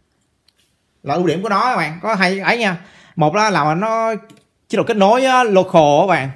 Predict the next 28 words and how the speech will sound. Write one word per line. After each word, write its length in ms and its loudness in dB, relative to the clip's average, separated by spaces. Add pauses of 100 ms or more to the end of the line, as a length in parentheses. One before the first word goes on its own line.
(300)
là, 240 -8 (1000)
là 100 2
dùng 140 2
mạng 140 -2
nội 80 0
bộ 200 2
á, 140 0 (720)
mạng 160 -4
lan 220 4
á, 60 2
giống 140 -2
như 60 0
mạng 140 -4
lan 180 2
á. 60 -6 (220)
Còn 120 -6
cái 80 0
thứ 100 0
hai 240 2
á, 260 -4
các 80 -4
bạn 160 -6
có 80 -2
thể 340 -2 (480)
quay, 380 -2 (340)
quay 200 -2
từ 100 -4
phim 300 2